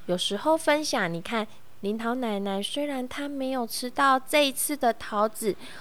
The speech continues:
可是呢，经过了这些，嗯，经验啊，就是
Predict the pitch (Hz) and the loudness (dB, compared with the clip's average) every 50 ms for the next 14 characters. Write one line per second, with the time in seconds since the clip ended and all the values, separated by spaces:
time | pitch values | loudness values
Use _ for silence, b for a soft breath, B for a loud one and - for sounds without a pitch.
0 | B B - - 269 269 - - 381 403 392 370 359 339 330 349 - - - - | B B 0 2 2 4 4 4 2 4 6 6 8 8 6 6 2 -4 -12 -12
1 | - - - - - - - 311 330 320 - 381 392 370 320 277 254 233 220 214 | -14 -14 -14 -14 -8 -4 -2 -2 0 4 6 8 10 10 12 12 12 10 10 6
2 | - - - - - - - 294 294 285 - - 285 269 262 262 262 254 262 - | 2 -6 -10 -10 -4 4 6 6 6 6 6 4 6 8 8 10 8 8 6 2
3 | - - - - - 226 220 214 214 208 - 262 269 269 277 285 294 285 277 247 | -4 -10 -8 -4 -2 0 2 2 0 0 0 -2 0 0 0 2 4 4 4 4
4 | 240 220 208 202 214 233 247 247 - 254 254 247 247 240 | 4 4 4 4 2 2 0 0 0 2 2 4 4 4